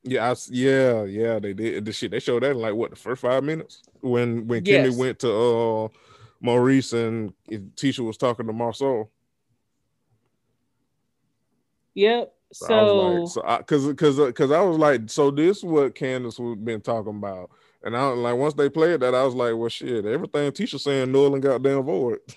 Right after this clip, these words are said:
Speaker 2: Yep.
Speaker 1: 'Cause you been a snake.
Speaker 2: Yep.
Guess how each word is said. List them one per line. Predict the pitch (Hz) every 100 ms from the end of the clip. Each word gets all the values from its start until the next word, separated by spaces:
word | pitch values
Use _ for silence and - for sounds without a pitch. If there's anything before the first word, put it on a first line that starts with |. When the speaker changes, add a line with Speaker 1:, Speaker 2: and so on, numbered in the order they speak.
| _ _ _ _ _ _ _ _ _ _ _ _ _ _ _ _ _ _ _ _ _ _ _
Speaker 2:
Yep. | 190 196 294 - _ -
Speaker 1:
'Cause | 131
you | 120
been | 190 156 185
a |
snake. | - 120 110 104 _ _ _ _ _ _ _ _ _ _ _ _ _
Speaker 2:
Yep. | 196 208 285 285